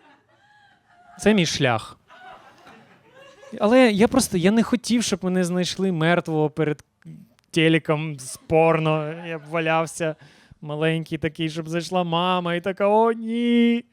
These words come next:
Що ми наробили? Алік, треба було краще ховати касету, диви, він мертвий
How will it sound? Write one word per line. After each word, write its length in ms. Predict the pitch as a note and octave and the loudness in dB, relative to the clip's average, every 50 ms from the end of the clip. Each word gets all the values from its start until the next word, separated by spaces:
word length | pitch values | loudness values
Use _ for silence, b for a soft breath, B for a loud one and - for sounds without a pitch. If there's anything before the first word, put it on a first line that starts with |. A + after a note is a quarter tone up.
| B B B G#3+ C4 B B B B C4+ B3+ A#3 B | B B B -16 -16 B B B B -20 -20 -20 B
Що 340 | - - - G#3+ A3 A3+ A#3 | -16 -10 -6 -4 -2 -2 -2
ми 100 | A#3 A#3+ | -2 0
наробили? 920 | A#3+ A#3+ A#3+ B3 B3 A3+ B3+ B3+ B3 B3+ C4 C4 C4 B3+ B3 B3 B3 C4+ - _ b b b b b b | 0 2 4 4 4 4 2 2 4 4 4 4 4 4 4 2 0 -2 -6 _ b b b b b b
Алік, 500 | - F#3 A3 B3 B3+ B3+ B3 B3 B3+ - | -2 0 2 4 4 4 2 0 -4 -6
треба 200 | - B3 A#3+ A#3+ | -6 -6 -6 -4
було 220 | B3 B3+ B3+ B3+ B3 | -4 -4 -4 -4 -4
краще 480 | - A3+ A#3 B3 C4 C4 A#3 - C4 | -4 -4 -2 0 0 0 -2 -4 -8
ховати 440 | - - B3+ A3 A#3 B3 B3+ - C#4 | -6 -6 -4 -2 -2 -2 -4 -4 -6
касету, 640 | - - C4+ C4+ - - B3+ A#3+ C#4 D4 D4 - D4 | -6 -4 -6 -6 -6 -4 -2 0 0 0 -2 -4 -8
диви, 440 | C4 C#4+ D4 C#4 C#4+ D4+ D#4 D#4+ D#4 | -10 -8 -8 -6 -4 -2 -2 -2 -4
він 220 | D#4 D#4+ D#4 D4+ | -6 -8 -10 -8
мертвий 680 | D#4 D#4 D#4 D#4+ D#4+ D#4+ D#4+ - D#4 D#4 D#4 D#4 F4 | -6 -4 -2 0 -2 -2 -4 -6 -8 -8 -8 -8 -10